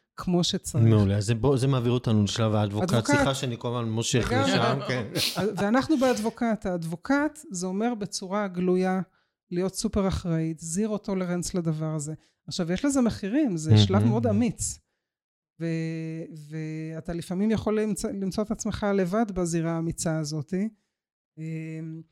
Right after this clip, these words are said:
Speaker 1: אני חושבת שככל, בסוף, ככל שיותר ארגונים ילכו לכיוון הזה, ויראו שלא רק שהשד לא נורא כל כך, אלא יגלו את ה-, את היתרונות,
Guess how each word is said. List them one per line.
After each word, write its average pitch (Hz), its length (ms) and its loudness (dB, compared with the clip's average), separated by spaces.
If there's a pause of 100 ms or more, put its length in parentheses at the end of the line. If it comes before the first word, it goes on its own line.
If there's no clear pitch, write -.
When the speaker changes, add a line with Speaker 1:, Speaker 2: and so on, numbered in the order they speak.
(480)
Speaker 1:
אני 165 140 0
חושבת 233 400 0
שככל, 220 640 0 (180)
בסוף, 226 540 -2 (200)
ככל 208 260 -4
שיותר 202 480 -2
ארגונים 165 540 -2 (600)
ילכו 180 240 -2
לכיוון 180 460 2
הזה, 151 320 -4
ויראו 151 400 -4
שלא 170 300 0
רק 196 160 -2
שהשד 160 380 -4
לא 160 80 -2
נורא 151 240 -2
כל 156 220 -6
כך, 156 340 -8 (460)
אלא 160 220 0 (240)
יגלו 170 760 -2 (300)
את - 160 -6
ה-, 151 280 0
את - 180 -6 (560)
היתרונות, 160 680 -2